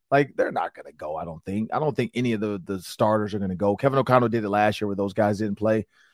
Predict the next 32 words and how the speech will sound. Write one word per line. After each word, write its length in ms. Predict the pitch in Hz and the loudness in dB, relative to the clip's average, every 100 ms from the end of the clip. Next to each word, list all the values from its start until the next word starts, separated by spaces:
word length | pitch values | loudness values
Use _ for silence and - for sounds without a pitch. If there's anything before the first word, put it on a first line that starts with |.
| _ | _
So 120 | - 143 | -2 4
my 100 | 143 | 6
guess 240 | 139 135 | 6 4
is 120 | 135 | 2
he's 120 | 127 123 | 0 0
gonna 140 | 120 | 0
have 100 | 113 | 0
a 40 | 110 | 0
similar 460 | - 117 113 110 | -2 0 0 -2
take. 260 | - 113 110 | -4 -4 -2
I 40 | |
mean, 120 | 113 | 0
it 80 | 110 | 0
worked. 340 | 101 123 107 - | 2 2 0 0
Why 200 | 110 123 | 2 2
switch 320 | - 147 135 | 0 -2 2
it 80 | 117 | 6
up 140 | 120 | 6
when 100 | 107 | 6
you 80 | 110 | 2
went 160 | 113 104 | 2 2
thirteen 340 | 113 110 107 | 0 2 0
and 100 | 101 | 0
four? 380 | - 117 135 156 _ _ | 0 2 2 0 _ _
So 120 | - 127 | -4 0
I 20 | |
think 120 | 139 | 2
he's 100 | 127 | 2
gonna 140 | 123 | 2
have 120 | 117 101 | 0 -2
a 40 | |
similar, 800 | - - - 139 131 120 113 107 | -8 -10 -4 0 0 2 0 -2